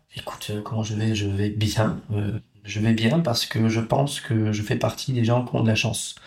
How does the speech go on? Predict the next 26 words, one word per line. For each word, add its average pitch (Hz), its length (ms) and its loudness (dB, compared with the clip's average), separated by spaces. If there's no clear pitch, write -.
Euh, 101 240 2
je 101 80 -2
pense 131 240 2
qu'on 120 140 0
a 110 80 4
tous - 340 -4
une 117 120 2
phase 117 260 0
dans 110 100 2
la 107 140 0
vie 117 180 0
avec 104 180 2
de 98 80 0
la 95 120 0
chance 151 440 2
et, 107 160 2
et, 104 340 2
et 110 60 4
j'ai 113 160 2
su 139 580 2
jusqu'à 117 360 2
présent 123 280 4
la 135 120 4
cultiver. 110 680 2
Et, 101 220 0
euh, 101 40 0